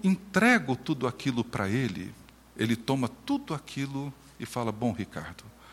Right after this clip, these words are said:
agora tá aí. Cuida por mim. Cuida dessa casa por mim. Cuida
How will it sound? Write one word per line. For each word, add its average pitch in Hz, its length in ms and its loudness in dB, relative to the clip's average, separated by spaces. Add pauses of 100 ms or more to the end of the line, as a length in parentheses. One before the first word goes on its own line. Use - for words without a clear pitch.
(260)
agora 117 340 -2
tá - 180 -8
aí. 90 200 -6 (920)
Cuida 85 420 -2 (800)
por 131 200 0
mim. 82 240 -6 (2000)
Cuida 226 320 2
dessa 123 340 0
casa 85 540 -4 (300)
por 113 200 -4
mim. 110 280 0 (1400)
Cuida 165 720 6